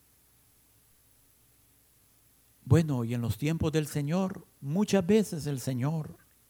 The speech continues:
dijo que esa casa iba a quedar desolada, que esa casa iba a quedar desierta. Cuando los discípulos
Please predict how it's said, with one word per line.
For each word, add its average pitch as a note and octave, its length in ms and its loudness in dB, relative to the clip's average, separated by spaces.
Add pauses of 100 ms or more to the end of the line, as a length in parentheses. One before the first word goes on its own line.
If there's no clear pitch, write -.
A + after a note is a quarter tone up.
(880)
dijo D3+ 500 2 (2000)
que D3 120 2
esa D3 200 4
casa F3 320 0
iba E3 160 2
a - 60 -6
quedar E3 320 2
desolada, A2+ 760 -2 (840)
que D#3 100 2
esa D#3 180 4
casa E3+ 280 4
iba E3 100 4
a D3 80 0
quedar E3 320 4
desierta. B2 680 -8 (1900)
Cuando D#3+ 280 8
los D3+ 140 8
discípulos E3 920 0